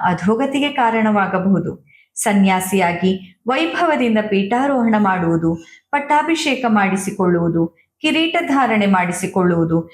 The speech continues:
ಬಹುಪರಾಗ್ ಬಹುಪರಾಗ್ ಎಂಬ ಜಯಕಾರವನ್ನ ಮಾಡಿಸಿಕೊಳ್ಳುವುದು, ಚಿನ್ನದ ತಾಟುಗಳಲ್ಲಿ ಬೆಳ್ಳಿಯ ಬಟ್ಟಲುಗಳಲ್ಲಿ ಭೋಜನ ಮಾಡುವುದು, ಇವೆಲ್ಲವೂ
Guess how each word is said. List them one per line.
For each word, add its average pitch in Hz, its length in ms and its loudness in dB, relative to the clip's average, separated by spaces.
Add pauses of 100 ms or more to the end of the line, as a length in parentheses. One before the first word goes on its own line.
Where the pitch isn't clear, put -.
(220)
ಬಹುಪರಾಗ್ 269 760 0
ಬಹುಪರಾಗ್ 247 680 0
ಎಂಬ 202 220 4
ಜಯಕಾರವನ್ನ 202 840 0
ಮಾಡಿಸಿಕೊಳ್ಳುವುದು, 180 920 0 (400)
ಚಿನ್ನದ 349 400 0
ತಾಟುಗಳಲ್ಲಿ 254 840 0
ಬೆಳ್ಳಿಯ 247 340 2
ಬಟ್ಟಲುಗಳಲ್ಲಿ 208 800 0 (100)
ಭೋಜನ 185 360 0
ಮಾಡುವುದು, 175 500 0 (400)
ಇವೆಲ್ಲವೂ 190 500 2